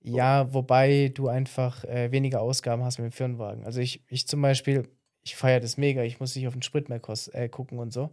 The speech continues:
Speaker 1: Wir hatten's ja vorhin so. Ich hab letztens jetzt für zwei dreißig
Speaker 2: Ja.
Speaker 1: getankt. Das war halt völlig irre.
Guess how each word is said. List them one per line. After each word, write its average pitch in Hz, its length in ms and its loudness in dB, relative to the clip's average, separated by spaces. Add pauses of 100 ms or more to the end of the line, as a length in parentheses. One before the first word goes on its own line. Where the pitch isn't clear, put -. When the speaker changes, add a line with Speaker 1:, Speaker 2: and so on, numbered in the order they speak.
Speaker 1:
Wir 117 100 2
hatten's 117 240 -2
ja 101 80 2
vorhin 90 260 -4
so. 95 160 -10
Ich 98 120 -8
hab 110 100 -10
letztens 107 360 -8
jetzt 107 220 -6
für 104 120 -12
zwei 107 220 0
dreißig 104 400 0
Speaker 2:
Ja. 135 120 2
Speaker 1:
getankt. 101 460 -10
Das 101 200 -10
war 95 140 -4
halt 95 160 -6
völlig 101 300 -10
irre. 107 240 -10